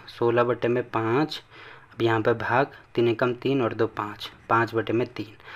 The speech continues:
अब भाग को गुणा में चेंज कर दो, सोलह बटे पाँच गुणा तीन बटे पाँच। ठीक है, अब इसको सॉल्व खुद ही कर सकते हो। अब लास्ट वाला क्वेश्चन जैसे इसमें है, तो इसमें देखो दो बार भाग दिया है, तो सबसे पहले हम क्या करेंगे, आपको यहाँ पे दिख रहा होगा कि पहले हमें यहाँ से शुरू करना है,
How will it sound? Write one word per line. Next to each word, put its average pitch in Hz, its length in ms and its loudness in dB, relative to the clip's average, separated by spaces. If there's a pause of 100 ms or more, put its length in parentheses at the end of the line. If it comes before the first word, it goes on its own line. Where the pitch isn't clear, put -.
(260)
अब 113 80 -8
भाग 117 220 2
को 135 160 2
गुणा 131 200 2
में 131 140 0
चेंज 127 240 -2
कर 120 160 0
दो, 123 240 -4
सोलह 117 380 2
बटे 117 260 -2
पाँच 117 500 0 (120)
गुणा 120 220 2
तीन 113 300 0
बटे 110 200 -2
पाँच। - 380 -8 (220)
ठीक 123 200 0
है, 117 120 4
अब 120 200 -2
इसको 117 240 -2
सॉल्व 117 300 0 (280)
खुद 123 160 2
ही 120 60 6
कर 110 100 2
सकते - 340 -6
हो। 104 80 -8 (460)
अब 120 100 6
लास्ट 151 300 10
वाला 156 140 6
क्वेश्चन 147 280 4
जैसे 131 240 4
इसमें 117 320 2
है, 101 160 -6 (380)
तो 131 60 4
इसमें 160 240 6
देखो 156 220 6
दो 127 200 6
बार 123 200 6
भाग 104 240 -2
दिया 101 240 -4
है, 98 140 -10 (200)
तो 117 60 -2
सबसे - 340 4
पहले 131 260 2
हम 120 180 0
क्या 110 180 2
करेंगे, 107 500 0 (380)
आपको 123 240 4
यहाँ 123 160 4
पे 127 120 0
दिख 117 200 -2
रहा 117 120 6
होगा 110 200 2
कि 131 140 0 (160)
पहले 147 260 8
हमें 151 220 6
यहाँ 131 240 4
से 135 120 -4
शुरू 117 220 2
करना 104 280 0
है, 104 120 -12